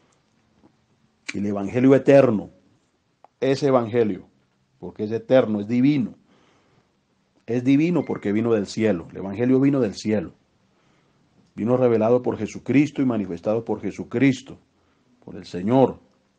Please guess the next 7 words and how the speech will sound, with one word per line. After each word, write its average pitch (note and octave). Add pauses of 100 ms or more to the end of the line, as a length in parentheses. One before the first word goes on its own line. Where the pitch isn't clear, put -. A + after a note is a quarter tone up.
(420)
las G#2
buenas A2+
nuevas, B2+ (1500)
todo C#3+
lo C3+
que A2
está A#2+